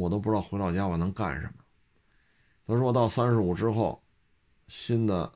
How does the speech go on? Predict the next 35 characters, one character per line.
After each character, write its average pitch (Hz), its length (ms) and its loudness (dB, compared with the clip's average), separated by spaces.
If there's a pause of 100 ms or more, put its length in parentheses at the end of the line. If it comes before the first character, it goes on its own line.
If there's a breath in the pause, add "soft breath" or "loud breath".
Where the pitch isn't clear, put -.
(240)
年 95 240 -2
轻 107 200 2
人 87 240 0 (440)
一 104 140 -4
波 92 240 -2
一 87 100 0
波， 82 240 -2
一 110 140 -2
波 69 180 -6
一 50 80 -10
波， - 160 -16 (160)
你 - 140 -12
像 101 200 -4
我 62 140 -4
这 92 140 -2
可 85 100 -2
怎 - 140 -6
么 - 100 -12
办？” 50 120 -18 (2250 soft breath)
我 85 160 -2
们 101 120 2
那 120 80 4
儿 110 80 4
四 - 220 -2
十 107 120 4
岁 104 180 2
以 80 60 0
上 90 240 0
的 69 120 -8 (100)
基 98 160 -4
本 76 140 -4
就 76 60 -4
没 78 120 -2
有 90 100 -4
了， - 220 -18